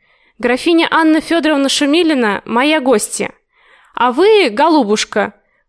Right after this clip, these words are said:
унизанная перстнями рука потрепала Анну по щеке, «чувствуйте себя как дома.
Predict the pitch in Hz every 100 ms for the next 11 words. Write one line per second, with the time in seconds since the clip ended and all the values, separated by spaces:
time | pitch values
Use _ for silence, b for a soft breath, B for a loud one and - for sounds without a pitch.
0 | - 233 240 220 220 208 202 233 - 226
1 | 208 208 214 302 320 277 - 226 220 202
2 | 202 190 190 214 - 254 - 214 208 b
3 | b b b - 370 392 302 269 240 -
4 | 285 381 359 208 185 196 190 202